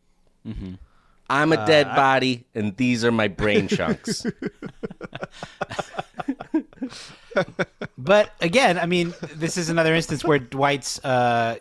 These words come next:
Speaker 1: sort of commitment to the office kind of grounds the show.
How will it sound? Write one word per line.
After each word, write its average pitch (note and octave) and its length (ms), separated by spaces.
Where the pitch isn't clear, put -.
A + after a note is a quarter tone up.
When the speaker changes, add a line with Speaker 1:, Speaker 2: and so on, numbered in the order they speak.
Speaker 1:
sort C3+ 260
of B2+ 120
commitment C#3+ 520
to D3+ 180
the C3 180
office B2 440
kind B2+ 200
of A2 100
grounds A#2+ 400
the G#2+ 100
show. A2 440